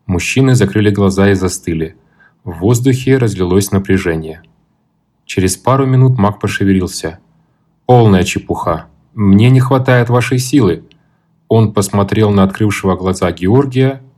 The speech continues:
после перевёл взгляд на Петра. «Я запрошу силу наших, а вы стойте у двери, когда я её разблокирую, входите». Пётр молча кивнул и подошёл поближе к дому. Его люди стали рядом с ним.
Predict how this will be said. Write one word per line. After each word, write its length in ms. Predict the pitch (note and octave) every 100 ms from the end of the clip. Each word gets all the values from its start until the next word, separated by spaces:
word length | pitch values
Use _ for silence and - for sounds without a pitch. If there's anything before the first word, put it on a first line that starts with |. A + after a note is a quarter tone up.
| _
после 360 | G#2+ A#2+ - B2+
перевёл 460 | - G2 F#2 F#2+ F2+
взгляд 460 | - F#2 G2+ -
на 80 | F#2+
Петра. 460 | F#2+ F#3 E3+ D#3+ - _ _ _ _ _ _ -
«Я 260 | F#2+ A2
запрошу 480 | A#2 B2+ B2 A#2 B2
силу 300 | - A#2+ A#2+
наших, 420 | A2+ F#2+ G2 -
а 80 | G2+
вы 100 | A#2+
стойте 400 | - B2+ B2+ B2+
у 100 | A#2
двери, 360 | G2 A2+ G#2+ G2
когда 320 | F#2 F#2+ G2
я 80 | G2
её 180 | F#2+
разблокирую, 640 | F#2+ F#2 G2 G2 E3 D3+ G#2+
входите». 600 | - A#2+ A#2 - D2+ - _ _ _ _ _ _ _ _ _ _ _ _ -
Пётр 300 | D3 - B2
молча 440 | A2+ A2+ G#2+ G#2
кивнул 460 | - G2+ G2+ D#3 G3
и 200 | - A2+
подошёл 500 | G#2 G2+ F#2+ D3+ D#3
поближе 420 | A2 F#2+ A#2 A2
к 80 | F#2
дому. 340 | F2+ E2 D#2+ - _ _ _ _ _ -
Его 320 | G#2+ G#2 G#2
люди 300 | G2+ D3 D3+
стали 380 | D3 - C#3 C#3+
рядом 380 | G2+ F#2+ G2+ G2
с 140 | -
ним. 280 | F2+ D#2+